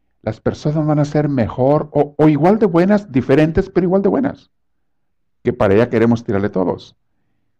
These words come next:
Un matrimonio que dura, las personas cambiaron, pero siempre son, hacen el esfuerzo por ser personas buenas, él y ella. De que van a cambiar, van a cambiar.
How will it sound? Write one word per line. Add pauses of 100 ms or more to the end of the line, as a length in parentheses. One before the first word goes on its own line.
(180)
Un
matrimonio
que
dura, (360)
las
personas
cambiaron, (340)
pero
siempre
son, (280)
hacen
el
esfuerzo
por
ser
personas
buenas,
él
y
ella. (840)
De
que
van
a
cambiar,
van
a
cambiar.